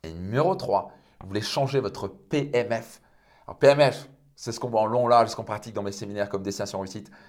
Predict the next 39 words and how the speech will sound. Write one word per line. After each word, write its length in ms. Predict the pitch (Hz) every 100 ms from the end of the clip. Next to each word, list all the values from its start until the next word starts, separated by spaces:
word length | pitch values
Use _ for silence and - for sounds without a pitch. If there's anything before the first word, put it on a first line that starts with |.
| - _ _
Physiologie, 840 | - - 139 151 156 135 127 123 - _
monologue, 680 | 92 107 117 107 104 101 87
focus. 380 | - 98 87 -
Vous 20 |
voulez 120 | 98
changer 300 | 98 135 120
votre 160 | 113 -
physiologie, 640 | - 147 202 180 175 160
mettre 180 | 110 80
les 140 | 90
épaules 180 | 101 147
en 40 |
arrière, 360 | 160 147 143 143
faire 160 | 120 87
un 60 |
sourire 420 | - 165 160 151
par 120 | 147 143
exemple, 440 | 143 139 139 139 - - - - -
vous 140 | 101
dire 200 | 127 165
des 120 | 160
mots 100 | 156
différemment, 880 | 156 156 160 151 151 151 151 151 - _ -
peut-être 120 | 127
commencer 240 | 127 127
à 60 | 135
vous 80 | 135
poser 240 | 139 131
des 80 | 131
questions 240 | 127 131
comme, « 220 | 135 120 - 131
Où 80 |
est 40 | 135
le 60 |
cadeau 220 | 135 160 226
dans 140 | 156
tout 120 | 98
ça ? » 260 | - - - _ _ _ _ _ _ _ _ _ _ _ -
Hein ? 160 | -